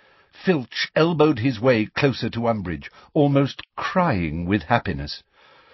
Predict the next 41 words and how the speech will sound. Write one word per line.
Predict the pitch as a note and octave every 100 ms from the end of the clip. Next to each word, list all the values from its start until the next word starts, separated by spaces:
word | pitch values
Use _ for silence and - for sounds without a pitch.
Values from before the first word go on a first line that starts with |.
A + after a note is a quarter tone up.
| _ -
"I've | D4+ -
got | A3+ D#3
the | B3
form, | - A3+ C4+ E3+ G#3 G#3
Headmistress," | D3 G3+ D#3+ A3 - G3+ A#3 - - _ _
he | A#2+
said | G#2+ B2 G#2+
hoarsely, | F#2 C3+ A#2 - G#2 F2+ - -
waving | A2+ C#3 D3 A#2+ A2+
the | A2
piece | - B2 -
of | A2+
parchment | - A#2+ - G#2 F#2+ F2
Harry | B2 G2+
had | F2+ G2
just | A#2+ G#2+
seen | - G2
him | F#2 F2+
take | A#2 G2
from | - E2+
her | F2+
desk. | E2 G#2 - - - _ - -
"I've | A3 -
got | C#4+ B3
the | C4+
form, | - C4+ A3 B3 - -
and | A3+
I've | F#3+
got | B3 -
the | A3
whips | - B3+ - -
waiting. | F#3+ A3+ G3+ F3+ F3+ - - -
Oh, | E3 A#3+ G3
let | A3+ G#3+ -
me | G3+
do | F#3 G3+
it | F#3+ A3
now." | G3+ F#3 F#3+ G3 - _ _ _ _ _ _ -
"Very | A3+ D4
good, | - C3 F#2 G2+ -
Argus," | E2+ E2 E3+ - -